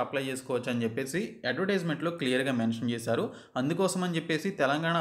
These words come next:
అభ్యర్థుల ముప్పై మూడు జిల్లాల వాళ్ళు కూడా అప్లై చేసుకోవచ్చు అని నేనైతే మెన్షన్ చేశారు. నోటిఫికేషన్లో ఈ యొక్క విషయం ఎక్కడ మెన్షన్ చేశారు అనేది కూడా నేను మీకు చూపిస్తాను. So, ఇక్కడ చూసుకున్నట్లయితే ప్రైమరీ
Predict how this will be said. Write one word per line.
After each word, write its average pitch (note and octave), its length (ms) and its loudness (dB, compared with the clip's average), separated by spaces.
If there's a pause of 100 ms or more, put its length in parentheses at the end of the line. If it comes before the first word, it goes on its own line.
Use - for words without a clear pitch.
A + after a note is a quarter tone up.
అభ్యర్థుల C3+ 400 -2
ముప్పై B2 260 -2
మూడు D3+ 220 -2
జిల్లాల C3 320 0
వాళ్ళు B2 240 0
కూడా B2 220 2
అప్లై B2+ 240 0
చేసుకోవచ్చు A2+ 440 -2
అని D#3+ 100 -6
నేనైతే A#2 360 -2
మెన్షన్ A2+ 300 -2
చేశారు. A2+ 300 0 (440)
నోటిఫికేషన్లో G3+ 640 2 (120)
ఈ - 60 2
యొక్క D3 260 0
విషయం E3 240 -2
ఎక్కడ D#3 240 0
మెన్షన్ C#3+ 300 -4
చేశారు B2+ 240 0
అనేది A#2+ 200 -2
కూడా D3+ 200 0
నేను A#2+ 160 0
మీకు A2+ 160 -6
చూపిస్తాను. B2 480 -6 (320)
So, - 100 0
ఇక్కడ F3 120 2 (100)
చూసుకున్నట్లయితే G#3+ 580 4 (240)
ప్రైమరీ G3 360 4